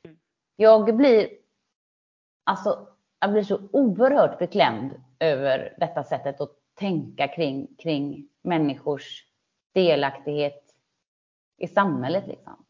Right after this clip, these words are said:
Man ska straffas. Och, och samtidigt så har vi då de som tjänar bra,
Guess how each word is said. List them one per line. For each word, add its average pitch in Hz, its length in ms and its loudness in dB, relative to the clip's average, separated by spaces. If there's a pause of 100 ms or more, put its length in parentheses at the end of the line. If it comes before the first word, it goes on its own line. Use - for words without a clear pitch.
Man 175 140 -4
ska 185 160 -6
straffas. - 1000 -4
Och, - 280 8
och 240 80 -2
samtidigt 226 480 4
så 240 80 2
har 233 280 8
vi 202 100 4
då 180 300 4 (600)
de 190 580 4
som 185 160 -6
tjänar 214 400 6
bra, 285 640 2